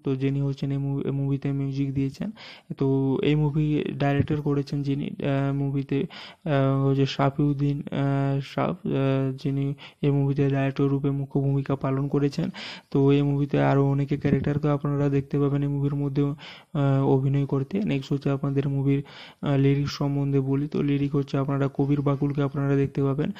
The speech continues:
নেক্সট হচ্ছে প্রোডাকশন সম্বন্ধে আপনাদের বলি, তো প্রোডাকশন হচ্ছে এইচ আই মুভিজকে আপনারা প্রোডাকশন সম্বন্ধে আপনারা এই মুভির মধ্যে দেখতে পাবেন। নেক্সট হচ্ছে প্রডিউসার সম্বন্ধে বলি,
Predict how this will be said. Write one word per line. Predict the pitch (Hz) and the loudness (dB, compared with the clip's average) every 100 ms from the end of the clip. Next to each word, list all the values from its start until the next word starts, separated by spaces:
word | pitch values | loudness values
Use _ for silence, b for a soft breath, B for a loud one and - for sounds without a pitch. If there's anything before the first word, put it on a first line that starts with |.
| B B - | B B 0
নেক্সট | 147 147 | 2 2
হচ্ছে | 147 151 | 2 2
প্রোডাকশন | 147 139 143 - | 2 2 0 -2
সম্বন্ধে | 143 143 143 143 139 | -4 -2 -2 0 -2
আপনাদের | 139 143 139 139 | 0 -2 0 0
বলি, | 139 139 | 0 0
তো | 139 | 0
প্রোডাকশন | 139 135 135 143 | 0 -2 -2 -2
হচ্ছে | 143 135 143 139 | -2 -2 0 2
এইচ | 139 139 | 2 0
আই | 139 139 139 B B 156 | 0 0 -2 B B 0
মুভিজকে | 139 135 151 - 156 | 2 4 0 0 -2
আপনারা | 151 151 147 | 0 0 -2
প্রোডাকশন | 147 139 139 139 | 0 0 2 0
সম্বন্ধে | 143 143 139 139 | -2 -10 -8 -6
আপনারা | 139 135 139 | -6 -6 -6
এই | 139 | -6
মুভির | 139 139 | -4 -6
মধ্যে | 139 135 | -6 -6
দেখতে | 135 135 - | -6 -4 -2
পাবেন। | 143 143 | -4 -4
নেক্সট | 139 139 | -6 -6
হচ্ছে | 147 139 | -6 -6
প্রডিউসার | 139 135 135 147 | -4 -6 -6 -8
সম্বন্ধে | 139 147 143 143 143 | -8 -6 -6 -4 -4
বলি, | 143 139 | -2 -2